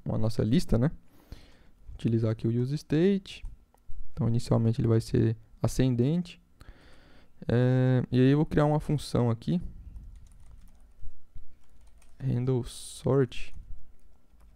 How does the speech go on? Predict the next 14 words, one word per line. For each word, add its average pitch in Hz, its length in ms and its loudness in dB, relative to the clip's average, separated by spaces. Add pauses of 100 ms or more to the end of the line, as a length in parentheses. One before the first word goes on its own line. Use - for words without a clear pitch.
(2500)
É, 117 840 2 (800)
que - 100 0
ela 117 80 4
vai 117 160 4
ser 120 160 2
basicamente 120 460 2
o - 60 -16
seguinte. 113 520 0 (420)
Vou 160 120 -4 (100)
passar 120 320 0
set - 260 -4
sort. 135 480 0 (4000)
E 123 120 6
aí 135 280 6